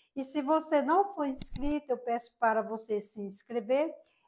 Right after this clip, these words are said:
e ativar o sininho das notificações para não perder nada do que eu for postando aqui. Então, agora eu vou mostrar para vocês cada uma lindinha dessa daqui e vou falar o nome para vocês.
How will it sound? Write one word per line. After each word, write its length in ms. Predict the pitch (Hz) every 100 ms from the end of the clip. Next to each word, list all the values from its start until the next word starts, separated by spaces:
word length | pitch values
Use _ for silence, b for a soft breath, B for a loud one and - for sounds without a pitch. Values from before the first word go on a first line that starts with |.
| _
e 140 | 285
ativar 500 | 311 311 - 254 269
o 60 | 277
sininho 540 | 277 - 294 262 277
das 280 | 269 262 247
notificações 1000 | 240 226 - - - 302 - 247 254 262 -
para 220 | 262 247
não 180 | 247 240
perder 400 | 254 277 247 294
nada 560 | 294 254 240 240 269 294
do 140 | 302
que 80 | 330
eu 60 | 320
for 180 | 330
postando 460 | 330 349 359 294 294
aqui. 380 | 359 _ 202 196 - b b b _
Então, 180 | - 208
agora 440 | 233 202 202 226
eu 40 | 240
vou 140 | 240
mostrar 840 | 247 359 - - 214 208 226 -
para 200 | - 208
vocês 760 | 185 208 - - 220 254 254 - _ _ _ _
cada 520 | - 277 311 320 320 294
uma 640 | 247 247 247 269 277 - _ _ 240
lindinha 600 | 277 349 269 233 240 233
dessa 300 | 220 220 208
daqui 540 | 208 208 - 240 302 _ _ _ _
e 120 | 330
vou 220 | 311 330 330
falar 280 | - 302 294
o 60 |
nome 260 | 285 277 277
para 240 | 277 285
vocês. 560 | 285 320 - 190 180 -